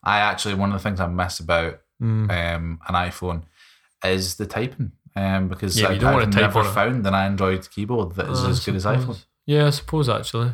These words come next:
Speaker 2: It's just crap if you can't feel it. It's the only thing.
Speaker 1: Mm.
Speaker 2: I like,
Speaker 1: Uh, all,
Speaker 2: I like
Speaker 1: all those people who like analog keyboards.
Speaker 2: Aye, I like
Speaker 1: I do
Speaker 2: it.
Speaker 1: love an analog keyboard. I like clicks.
Speaker 2: Yeah, and I like trackpads as well.
Speaker 1: Ah, trackpads are great.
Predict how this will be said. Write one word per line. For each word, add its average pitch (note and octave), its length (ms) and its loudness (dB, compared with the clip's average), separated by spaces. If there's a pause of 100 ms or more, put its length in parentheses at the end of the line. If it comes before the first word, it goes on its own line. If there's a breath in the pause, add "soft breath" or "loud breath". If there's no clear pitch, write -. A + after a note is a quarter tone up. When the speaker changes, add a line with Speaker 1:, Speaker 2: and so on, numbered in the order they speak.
(100)
Speaker 2:
It's B2 140 0
just C#3 160 2
crap A2+ 280 2
if A2 80 -4
you A2 60 -2
can't G2+ 240 -2
feel A2 300 0
it. G2+ 100 -6 (960)
It's - 100 -12
the A2 60 0
only G#2 160 2
thing. G#2 280 -4 (360)
Speaker 1:
Mm. G#2+ 360 -4 (540)
Speaker 2:
I A#2+ 140 6
like, B2+ 140 6
Speaker 1:
Uh, - 40 2
all, A2+ 120 8
Speaker 2:
I A2+ 80 6
like G#2+ 80 2
Speaker 1:
all A2+ 100 4
those A2 220 2
people G2 240 -4
who G2+ 100 0
like F#2+ 260 -2
analog F#2+ 420 -2
keyboards. G2 500 -6
Speaker 2:
Aye, F#2+ 420 0
I F#2 80 -2
like F#2+ 160 -2
Speaker 1:
I F#2 80 2
do F#2 140 0
Speaker 2:
it. F2 40 2
Speaker 1:
love E2+ 200 2
an F2 80 -2
analog E2+ 360 -2
keyboard. E2+ 300 -6
I E2+ 60 -4
like F2+ 240 -6
clicks. - 480 -8 (160)
Speaker 2:
Yeah, - 180 -4 (140)
and A2+ 100 4
I A2 40 4
like A2+ 200 2
trackpads G#2 560 0
as G2+ 80 -6
well. F#2+ 300 -2 (240)
Speaker 1:
Ah, G#2 180 6
trackpads F2 480 2
are E2+ 40 -4
great. D#2+ 280 -6